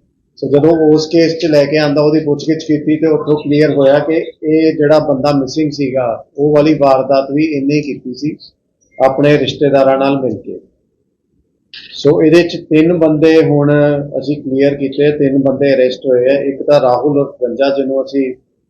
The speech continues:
ਚੋਰੀ ਦੇ ਕੇਸ 'ਚ ਪ੍ਰੋਡਕਸ਼ਨ ਵਾਰੰਟ ਤੇ ਲੈ ਕੇ ਆਏ ਸੀ। ਇਹਦੇ ਨਾਲ ਪ੍ਰਮੋਦ ਕੁਮਾਰ ਉਰਫ ਧੀਰਾ, ਜੋ ਇਸ ਦਾ ਮਾਮਾ ਲੱਗਦਾ ਰਾਹੁਲ ਦਾ, ਤੇ ਨਾਲ ਹੀਰਾ ਲਾਲ ਹੈ, ਜਿਹੜਾ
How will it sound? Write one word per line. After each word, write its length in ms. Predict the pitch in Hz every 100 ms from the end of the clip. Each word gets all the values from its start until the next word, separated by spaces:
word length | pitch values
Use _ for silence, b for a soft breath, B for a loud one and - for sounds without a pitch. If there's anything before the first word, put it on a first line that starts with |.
| _ _ _
ਚੋਰੀ 280 | 131 131 139
ਦੇ 120 | 143
ਕੇਸ 280 | 143 139 131
'ਚ 60 |
ਪ੍ਰੋਡਕਸ਼ਨ 500 | - 135 131 127 143
ਵਾਰੰਟ 300 | 139 139 139
ਤੇ 80 | -
ਲੈ 140 | 139 135
ਕੇ 140 | 143
ਆਏ 180 | 143 139
ਸੀ। 240 | 151 160 - _ _ _ _ _ -
ਇਹਦੇ 240 | 135 160
ਨਾਲ 240 | 156 156 156
ਪ੍ਰਮੋਦ 540 | 147 139 139 147 143
ਕੁਮਾਰ 340 | 156 147 143
ਉਰਫ 220 | 147 147 - 147
ਧੀਰਾ, 360 | 135 117 131 143 - _ _ _ _
ਜੋ 240 | 127 139
ਇਸ 100 | 135
ਦਾ 120 | 143
ਮਾਮਾ 380 | 135 117 113 127
ਲੱਗਦਾ 300 | 139 143 147 143 - - _ 120
ਰਾਹੁਲ 320 | 120 127 135
ਦਾ, 300 | 139 139 - - _ _ _ _ _ _ _ -
ਤੇ 200 | 139 139
ਨਾਲ 420 | 139 139 165 147
ਹੀਰਾ 280 | 139 139 139
ਲਾਲ 300 | 139 139 143
ਹੈ, 40 |
ਜਿਹੜਾ 540 | 147 143 143 135 131